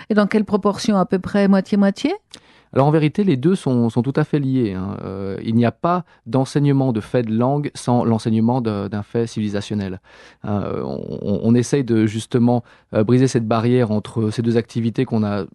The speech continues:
Speaker 2: très souvent reconnues comme étant distinctes. On essaye de partir finalement de documents authentiques, de choses qui racontent la vie en francophonie, euh, et en France,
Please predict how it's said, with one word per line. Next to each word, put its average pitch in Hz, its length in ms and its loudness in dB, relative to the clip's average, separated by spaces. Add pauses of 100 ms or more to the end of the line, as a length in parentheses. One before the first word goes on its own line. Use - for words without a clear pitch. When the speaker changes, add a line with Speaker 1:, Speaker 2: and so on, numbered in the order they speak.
(140)
Speaker 2:
très - 180 -4
souvent 120 480 0
reconnues 110 360 0
comme 104 120 -4
étant 101 200 -6
distinctes. 127 540 -4 (440)
On 120 100 4
essaye 151 260 2
de 147 60 0
partir 147 500 -4
finalement 120 480 2
de 110 80 0
documents 110 340 -2
authentiques, 117 720 -4
de 107 60 -4
choses 113 180 -8
qui - 120 -8
racontent 139 460 0
la 123 80 2
vie 120 260 -2 (280)
en 104 80 -2
francophonie, 117 760 -2
euh, 104 140 -2
et 98 100 -2
en 98 80 -4
France, 156 460 -2